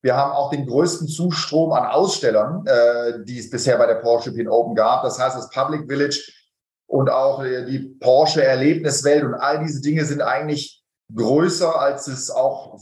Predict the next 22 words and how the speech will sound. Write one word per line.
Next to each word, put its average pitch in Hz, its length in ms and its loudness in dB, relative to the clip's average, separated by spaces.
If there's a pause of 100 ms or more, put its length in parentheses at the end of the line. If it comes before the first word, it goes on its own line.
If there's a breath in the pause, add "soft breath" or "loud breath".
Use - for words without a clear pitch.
(140)
vor 185 300 2
Corona-Niveau 107 920 -2
war. 160 360 2
Und 135 60 -4
da 120 120 -4
freuen 147 320 -2
wir 156 120 0
uns - 160 -10
drüber, 143 360 0
auch 127 160 -6
über 120 140 -6
Merchandise, 139 800 -2 (460)
äh, 127 460 -2
Stände, 139 340 -4
die 123 120 -12
jetzt 135 260 -6
wieder 131 240 2
zurück 131 260 -4
auf 123 140 0
der 117 160 -2
Anlage 123 340 -2
sind. 117 300 -6